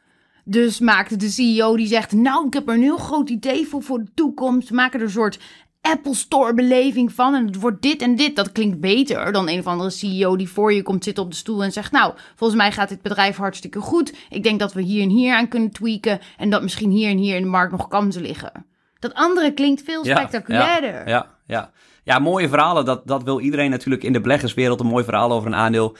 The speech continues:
Speaker 2: op, op T V, over een C E O.
Speaker 1: Ja, want je kan wel zeggen, "Ja, de, de C E O doet dat." Maar die C-, C E O wordt door iemand aangenomen en waarschijnlijk al met dat verhaal.
Speaker 2: Ja, en die zijn misschien met het charisma de tent, de tent ingeluld.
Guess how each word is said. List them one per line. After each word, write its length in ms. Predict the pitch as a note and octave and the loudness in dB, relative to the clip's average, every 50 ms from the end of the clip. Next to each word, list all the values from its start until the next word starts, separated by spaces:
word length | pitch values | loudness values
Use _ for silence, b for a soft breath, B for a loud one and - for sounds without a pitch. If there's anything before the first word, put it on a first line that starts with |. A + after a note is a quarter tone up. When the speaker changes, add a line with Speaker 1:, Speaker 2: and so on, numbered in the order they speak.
| B B B B | B B B B
Speaker 2:
op, 200 | - - A#2+ - | -6 -4 -2 -2
op 140 | - - - | -2 -2 0
T 60 | - C3 | -2 0
V, 380 | A2 B2 A#2+ B2+ B2+ B2 A#2 - G#2+ | 2 2 4 4 4 4 2 0 -2
over 240 | A2 A#2+ A2+ B2 B2+ | -4 -6 -2 -2 0
een 60 | A#2 | -2
C 120 | - - | -2 -2
E 240 | - A#2+ A#2 A2+ A2 | -2 0 2 2 4
O. 200 | A#2 C3 D3+ B B B B B B | 2 2 0 B B B B B B
Speaker 1:
Ja, 100 | - C4+ | 0 2
want 120 | C#4+ B3 | 2 0
je 80 | E4+ C#4+ | 0 -2
kan 160 | - F4+ F4+ | 0 0 0
wel 120 | D#4+ E4+ | 0 -2
zeggen, 260 | D4+ F4+ F#4 - D#4+ D4 | -2 -2 -2 0 0 2
"Ja, 140 | D4 D4 | 2 2
de, 200 | D4 C4 D4 C4 A3+ | 2 2 2 2 2
de 160 | B3 C#4 B3 - | 2 0 0 0
C 20 | |
E 300 | D4+ D4 C#4+ C#4 C4 C#4 | 2 2 2 4 4 4
O 160 | D4 E4+ E4+ | 2 2 2
doet 200 | A#3 B3+ B3+ A3 | 0 0 -2 0
dat." 340 | - G3 E3+ - - - - | 0 0 0 -2 -4 -4 -2
Maar 100 | B3+ A#3 | 0 0
die 100 | A#3+ C4 | 0 0
C-, 340 | B3+ - E4 D4+ D#4 D4 C#4+ - - | 0 0 0 0 -2 -2 -4 -6 -4
C 40 | |
E 200 | D#4+ D#4 C#4+ D#4+ | -2 -2 0 2
O 120 | E4 E4 D4 | 2 2 2
wordt 160 | A3+ G#3+ G#3 | 0 -2 -2
door 100 | G#3 - | -4 -4
iemand 300 | - G#3 F#3+ G#3 A3 A3+ | -4 -2 -2 -2 -2 0
aangenomen 640 | - A#3+ B3+ C#4+ C#4+ - B3 G#3 F3 D#3 D3+ - - | 2 2 2 2 0 0 -2 -2 -2 -2 -4 -6 -8
en 80 | - - | -8 -8
waarschijnlijk 420 | F#3+ F#3+ - A#3 A3+ B3+ B3 - | -10 -6 -2 0 0 0 0 -2
al 120 | - - - | -4 -6 -6
met 140 | - - | -6 -6
dat 160 | - E3+ F3 - | -4 -4 -4 -2
verhaal. 560 | - F#3 G#3 G#3+ F#3+ - - - - - - - | -2 0 2 2 2 0 -2 -6 -10 -14 -8 -2
Speaker 2:
Ja, 180 | F#2+ - G2 | 2 2 2
en 60 | A2 | 2
die 100 | C3 C3 | 2 2
zijn 160 | A#2+ C#3 B2 A#2 | 2 2 2 2
misschien 260 | A2 - - B2+ A#2 | 0 0 0 0 2
met 180 | A2+ A2 - | 2 0 -2
het 220 | - G2+ G2+ - - | -4 -10 -14 -12 -6
charisma 540 | - - A2+ G#2+ A#2+ A#2+ - A2+ G#2+ G#2 G2+ | -2 0 2 2 2 0 0 0 0 0 0
de 120 | G#2 F#2+ | 0 -2
tent, 280 | - B2 C3+ C3 - A2 | -2 -2 -2 -2 -4 -8
de 60 | G#2 | -8
tent 220 | - C3 C#3+ D3+ | -6 -4 -4 -4
ingeluld. 440 | D#3 D3 B2+ A#2+ A#2 G#2+ G2+ F#2+ - | -4 -6 -4 -2 -2 -2 -2 -4 -8